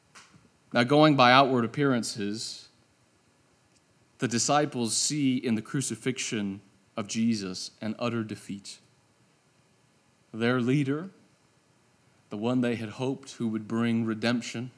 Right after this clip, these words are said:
to Israel has been executed. Their hopes for a kingdom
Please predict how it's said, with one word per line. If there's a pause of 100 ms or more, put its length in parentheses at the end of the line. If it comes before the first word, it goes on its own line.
(580)
to
Israel (600)
has
been
executed. (1120)
Their
hopes
for
a
kingdom